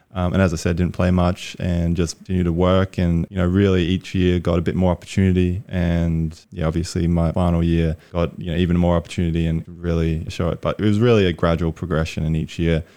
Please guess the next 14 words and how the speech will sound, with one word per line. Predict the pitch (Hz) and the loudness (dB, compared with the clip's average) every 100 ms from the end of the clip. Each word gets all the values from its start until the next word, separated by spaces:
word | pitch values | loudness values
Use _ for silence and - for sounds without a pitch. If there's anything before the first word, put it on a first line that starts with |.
| _ - | _ -10
I | 92 | -6
felt | - 60 | -2 0
like | 82 80 | 0 -2
I, | 78 - | -2 -2
I | |
was | 87 80 | -2 -2
making | 82 80 82 | -2 -4 -4
the | |
same, | 82 90 85 82 80 85 - | -4 -2 0 0 -2 -6 -14
you | 90 | -12
know, | 80 | -4
level | 82 80 80 | -2 -2 -2
of | 85 | -6
improvement. | - 90 85 87 | -8 -8 -6 -8